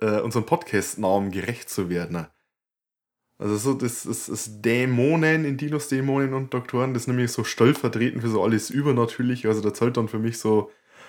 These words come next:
Vampire und die Mumien und sowas mehr oder weniger mit dazu. Aber jetzt haben wir mal was, was richtig ein Dämonenfilm ist.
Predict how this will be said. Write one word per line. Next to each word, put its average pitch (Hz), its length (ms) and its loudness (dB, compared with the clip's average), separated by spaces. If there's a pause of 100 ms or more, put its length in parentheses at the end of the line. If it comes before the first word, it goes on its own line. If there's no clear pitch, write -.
(180)
Vampire 131 640 2
und - 560 -4 (340)
die 123 80 2
Mumien 131 580 4
und 123 140 2
sowas 135 760 4
mehr 113 340 4
oder 117 140 2
weniger 135 280 2
mit 135 160 0
dazu. 151 380 0 (420)
Aber 110 140 8
jetzt 110 120 6
haben 120 180 2
wir 117 100 4
mal 113 240 4
was, 120 180 -4
was - 220 -4 (280)
richtig 117 460 -2 (280)
ein 113 120 -12
Dämonenfilm 107 800 4
ist. - 360 -2